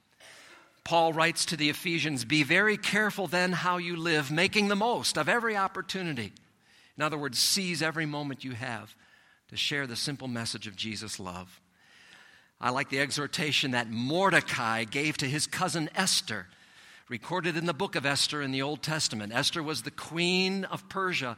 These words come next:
married to the king, and there was a plot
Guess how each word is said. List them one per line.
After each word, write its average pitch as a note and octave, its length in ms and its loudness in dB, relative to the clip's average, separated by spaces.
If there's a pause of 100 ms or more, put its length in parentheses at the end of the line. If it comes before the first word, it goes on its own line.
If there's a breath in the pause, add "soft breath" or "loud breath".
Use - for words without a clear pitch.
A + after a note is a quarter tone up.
(360 loud breath)
married F3 500 2
to F3+ 140 -2
the F3 100 -4
king, D3 480 -2 (800 loud breath)
and B2+ 160 0
there C3 80 2
was D3 120 0
a D#3 40 2
plot F3 520 2